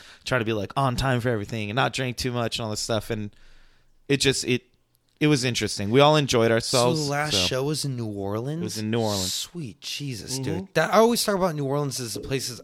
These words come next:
Speaker 2: like, if I ever had to, like, get off the grid.
Speaker 1: Yeah.
Speaker 2: Burn my fingerprints and get off the grid, I go to New Orleans.
Speaker 1: Oh, absolutely.
Speaker 2: Like,
Speaker 1: Like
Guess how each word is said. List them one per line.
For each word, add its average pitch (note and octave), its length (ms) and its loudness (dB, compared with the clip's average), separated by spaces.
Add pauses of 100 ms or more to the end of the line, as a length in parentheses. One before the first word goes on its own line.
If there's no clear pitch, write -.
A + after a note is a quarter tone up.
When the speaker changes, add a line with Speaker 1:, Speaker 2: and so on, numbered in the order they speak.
(140)
Speaker 2:
like, A#2+ 140 -6
if - 80 -20 (100)
I C3 160 -4
ever C#3+ 220 -2
had B2+ 180 -4
to, G#2+ 400 -12
like, G#2+ 200 -8
get B2 140 -2
off A2+ 200 0
the A2 60 -6
grid. G2 340 -10 (840)
Speaker 1:
Yeah. B2 220 2 (160)
Speaker 2:
Burn C3+ 220 2
my B2+ 160 -2
fingerprints A#2 720 -8
and G2 240 -16
get G#2+ 140 -4
off G#2+ 180 -6
the G#2 80 -10
grid, G#2+ 360 -8 (600)
I A#2 60 -4
go G#2+ 140 -4
to G2+ 40 -6
New G2 120 -10
Orleans. E2+ 540 -12
Speaker 1:
Oh, C#3 100 8
absolutely. A2 480 2 (580)
Speaker 2:
Like, B2+ 140 2
Speaker 1:
Like C3+ 120 10